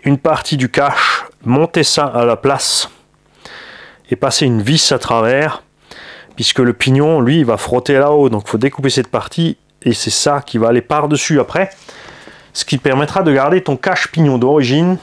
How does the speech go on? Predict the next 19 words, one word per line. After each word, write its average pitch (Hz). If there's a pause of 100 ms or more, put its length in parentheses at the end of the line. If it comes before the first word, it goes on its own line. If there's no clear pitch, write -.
(100)
avec 117
ce -
simple 190
petit 165
truc -
en 233
plus 190 (1000)
pour 190
couvrir 160
ton 202
pignon. 175 (1500)
Tu 180
reçois 208 (180)
toute -
la 135
visserie 147 (1040)
qui 135
va 113
avec. 170